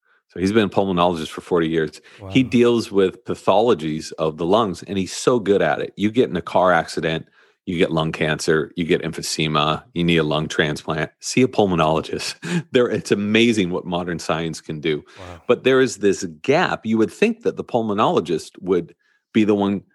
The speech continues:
Speaker 1: understanding and, and, and disseminating knowledge about breathing, but they're only looking at the function of the lungs. So nobody in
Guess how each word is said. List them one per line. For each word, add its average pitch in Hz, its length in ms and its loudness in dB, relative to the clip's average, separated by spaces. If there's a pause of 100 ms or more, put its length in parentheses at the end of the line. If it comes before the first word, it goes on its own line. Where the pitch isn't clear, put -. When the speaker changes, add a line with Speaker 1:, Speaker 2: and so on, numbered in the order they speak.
(160)
Speaker 1:
understanding 101 1000 0
and, 82 340 -4
and, 80 320 -6 (520)
and 78 320 -4 (500)
disseminating 101 840 0
knowledge 90 460 2
about 78 340 -6
breathing, 95 500 0 (220)
but - 300 -2
they're 117 340 2 (200)
only 135 360 4
looking 98 380 -2
at - 120 -12
the - 80 -14
function 85 520 -6
of 76 140 -18
the 80 100 -4
lungs. 82 400 -6
So 95 340 -4
nobody 113 760 2 (120)
in 90 380 -2